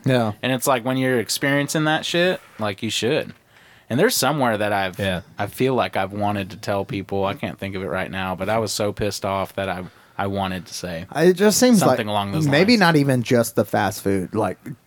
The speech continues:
Speaker 1: our discount tire fucking blows. I don't know.
Speaker 2: Does it?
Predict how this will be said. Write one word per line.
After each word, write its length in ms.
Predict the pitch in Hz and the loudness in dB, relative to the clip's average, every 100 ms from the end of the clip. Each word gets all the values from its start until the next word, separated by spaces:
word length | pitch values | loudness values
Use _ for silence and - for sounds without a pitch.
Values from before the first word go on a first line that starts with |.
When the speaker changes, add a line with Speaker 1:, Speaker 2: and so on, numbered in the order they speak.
| _ 135 | _ 2
Speaker 1:
our 140 | 131 | 4
discount 520 | 170 170 - 127 110 | 6 4 4 0 0
tire 420 | - 110 113 95 82 | -2 0 0 0 0
fucking 400 | 117 104 101 98 | 0 0 -2 0
blows. 500 | 110 95 71 67 117 | 0 0 -2 -2 2
I 120 | 131 | 4
don't 140 | 151 | 4
know. 360 | 131 123 110 107 | 4 4 2 0
Speaker 2:
Does 240 | 107 156 | -2 2
it? 180 | 339 381 | 2 2